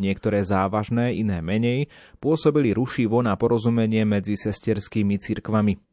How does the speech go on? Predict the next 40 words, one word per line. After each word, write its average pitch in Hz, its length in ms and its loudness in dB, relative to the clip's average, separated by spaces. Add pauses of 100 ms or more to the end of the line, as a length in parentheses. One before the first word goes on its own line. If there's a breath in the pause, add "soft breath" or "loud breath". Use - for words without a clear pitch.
Avšak - 400 -6
skutočnosť, 113 720 -4
že 104 160 -4
sa 98 240 -2
z - 80 -6
času 123 320 -2
na 107 80 0
čas 110 240 -2
stretli 110 480 0
na 98 160 0
ekumenických 107 640 -2
konciloch, 113 560 0 (320 loud breath)
poskytla 156 480 0
znovu 143 320 0
a 117 80 4
znovu 120 320 0
príležitosť 117 800 0
diskutovať 104 640 -2
o 104 80 0
týchto 101 320 -4
otázkach 101 720 -2 (320 loud breath)
a 139 140 -2 (100)
hľadať 104 400 0
spravodlivé 104 640 0
riešenie 98 560 0
pre 98 160 -4
obe 95 240 -2
strany. 107 400 0 (480 loud breath)
Pretože 156 400 -2
sa 143 160 -2
schádzali, 117 880 -2
navzájom 98 560 0
sa 85 160 -10
počúvali 127 640 0
a 104 80 2
následne 110 560 0
brali 107 400 0
ohľad 98 400 -2
na 98 160 -4
to, 139 240 0